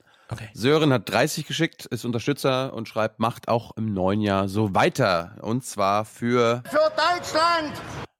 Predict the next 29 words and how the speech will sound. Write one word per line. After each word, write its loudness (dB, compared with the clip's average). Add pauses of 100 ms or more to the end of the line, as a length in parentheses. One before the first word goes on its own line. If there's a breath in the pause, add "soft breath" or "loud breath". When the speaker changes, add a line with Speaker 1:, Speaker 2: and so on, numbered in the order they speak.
(200)
Speaker 2:
Paul 4
schreibt, -2
äh, 0
und -4
schickt -4
fünfundzwanzig 2
und -6
schreibt, 0
"Seit 0
einem 2
Jahr 4
beim 0
Podcast -2
dabei 2
und -4
seitdem 0
keine 2
Folge 2
verpasst. -4
Hier 2
ein -4
kleiner -2
Beitrag -2
für -4
das -4
nächste -4
Jahr." 0
Speaker 1:
Sehr -10
gut. -8